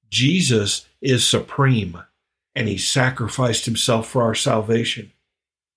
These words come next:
Oh, what manner of love is this? Father in heaven, thank you for your word. Thank you for this passage. Help us, Father, in the midst of so many repetitive themes,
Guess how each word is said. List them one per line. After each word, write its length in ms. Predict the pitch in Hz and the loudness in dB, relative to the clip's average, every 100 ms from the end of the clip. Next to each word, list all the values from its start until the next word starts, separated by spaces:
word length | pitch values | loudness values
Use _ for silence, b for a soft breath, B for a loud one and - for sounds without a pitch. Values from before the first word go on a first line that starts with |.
| _ _ _ | _ _ _
Oh, 140 | 127 143 | 2 2
what 320 | 156 160 - | 4 2 2
manner 480 | 135 143 170 180 165 | 2 2 4 4 4
of 160 | 131 | 2
love 560 | 135 143 135 107 101 - _ _ | 2 4 4 0 -4 -12 _ _
is 240 | 151 117 107 | -4 -4 0
this? 480 | 113 95 - - - _ _ _ _ _ _ - | -2 -2 -6 -10 -14 _ _ _ _ _ _ 0
Father 300 | 156 190 175 | 2 4 4
in 80 | |
heaven, 320 | 139 147 147 139 | 4 2 2 0
thank 280 | 156 151 | 0 0
you 100 | 151 | -2
for 140 | 139 143 | 2 2
your 140 | 131 | 2
word. 360 | 101 101 101 104 _ _ _ _ | 0 0 -2 -4 _ _ _ _
Thank 220 | 131 135 | -2 2
you 100 | 147 | 2
for 140 | 147 | 2
this 220 | 143 135 - | 2 0 -2
passage. 680 | 110 104 - 110 107 - _ _ _ _ _ _ _ | -4 -4 -4 -6 -8 -12 _ _ _ _ _ _ _
Help 200 | 180 202 | 0 2
us, 160 | 196 - | 0 0
Father, 500 | - 139 135 127 131 | 2 4 4 2 0
in 220 | - 135 | -2 0
the 80 | 123 | 2
midst 320 | 139 160 - | 2 0 0
of 140 | 139 | 0
so 300 | 127 - 175 | 0 2 2
many 440 | 185 180 170 147 - _ _ _ | 4 2 2 -2 -8 _ _ _
repetitive 680 | 131 131 - 254 185 160 135 | 0 0 2 2 4 2 0
themes, 680 | - 147 110 95 - - | 0 0 0 -4 -10 -12